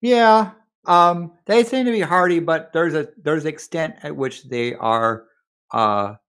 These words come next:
able to be hardy. And I understand. I, I, I asked, 'cause I, we, we, I, I consult with, um,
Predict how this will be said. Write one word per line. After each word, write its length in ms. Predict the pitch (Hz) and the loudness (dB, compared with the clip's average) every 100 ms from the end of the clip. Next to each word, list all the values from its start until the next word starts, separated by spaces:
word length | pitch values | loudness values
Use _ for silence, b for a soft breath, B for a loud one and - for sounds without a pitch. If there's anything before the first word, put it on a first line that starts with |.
| _ _ _ - | _ _ _ 0
able 200 | 117 113 | 4 4
to 40 | |
be 80 | 107 | 2
hardy. 300 | 101 110 107 | 2 2 2
And 120 | 117 117 | 2 2
I 200 | 139 175 | 4 4
understand. 800 | 170 143 147 139 131 127 123 _ _ | 4 2 2 4 4 2 -2 _ _
I, 140 | 113 123 | 0 0
I, 220 | - 135 | 2 4
I 140 | 139 143 | 6 6
asked, 320 | 143 131 - _ _ _ | 2 0 -10 _ _ _
'cause 140 | - 127 | -6 -4
I, 80 | 131 | -4
we, 300 | - 120 123 123 | -4 -6 -6 -6
we, 360 | 120 117 113 _ _ _ _ _ - | -6 -6 -10 _ _ _ _ _ -4
I, 140 | 110 113 117 | -2 0 -2
I 20 | |
consult 680 | 110 - 113 107 110 110 - | -6 -2 -2 -2 -2 -2 -2
with, 320 | 98 95 - _ 101 | -4 -4 -6 _ -8
um, 340 | 87 85 | -8 -8